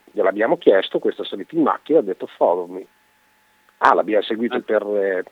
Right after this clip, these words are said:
Speaker 1: dodici, dieci, dodici, tredici chilometri, pensando che lui andasse in quella direzione. No, no, ci ha portato all'autostrada, ha fatto inversione di marcia, ci ha salutato e è tornato indietro. Noi siamo rimasti pra-, praticamente cinque minuti in silenzio in macchina a dire: "Non è vero".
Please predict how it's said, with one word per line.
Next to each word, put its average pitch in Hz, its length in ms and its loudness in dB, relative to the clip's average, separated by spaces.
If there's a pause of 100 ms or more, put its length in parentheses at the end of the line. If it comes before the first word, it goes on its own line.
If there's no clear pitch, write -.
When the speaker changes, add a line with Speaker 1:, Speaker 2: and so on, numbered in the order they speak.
(440)
Speaker 1:
dodici, 117 800 2 (160)
dieci, 117 380 -6
dodici, 117 440 -2 (140)
tredici 127 420 -4
chilometri, 135 560 2 (840)
pensando 123 440 6
che - 120 2
lui 131 120 8
andasse 135 300 6
in - 60 -2
quella 143 180 8
direzione. 98 600 2 (180)
No, 151 120 6
no, 110 200 6
ci - 100 -4
ha 104 40 2
portato 127 400 6
all'autostrada, 120 640 6
ha - 60 -2
fatto - 240 2
inversione 135 400 0
di 170 80 4
marcia, 131 400 2
ci - 80 -20
ha - 40 -16
salutato 147 460 0
e 90 40 -6
è - 20 -10
tornato 90 300 -4
indietro. - 360 -16 (600)
Noi 156 120 6
siamo 175 180 10
rimasti 139 300 8
pra-, - 160 6 (120)
praticamente 165 640 8
cinque 196 400 8
minuti 175 360 12
in 131 80 6
silenzio 165 420 6
in 196 60 8
macchina 170 400 8
a - 20 6
dire: 101 260 0
"Non 98 180 -2
è 90 40 -2
vero". 101 340 0